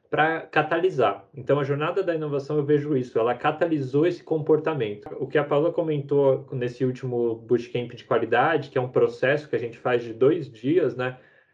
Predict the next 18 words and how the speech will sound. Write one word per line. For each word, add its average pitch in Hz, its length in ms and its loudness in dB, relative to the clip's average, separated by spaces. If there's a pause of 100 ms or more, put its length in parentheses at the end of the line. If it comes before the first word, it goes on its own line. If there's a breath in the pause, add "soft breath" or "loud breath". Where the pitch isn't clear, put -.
(140 soft breath)
que 120 320 -8
serve 131 420 2
pra 135 180 -2
parar 143 300 0
tudo 190 280 -2
da 175 100 2
rotina 151 440 2
de 143 120 0
alguém, 139 380 2
né, 143 200 -2
no 120 180 -4
caso 120 260 -2
aqui 117 180 -2
a 117 60 0
nossa 117 260 -4
área 113 140 0
de 117 80 -8
qualidade, 113 580 -2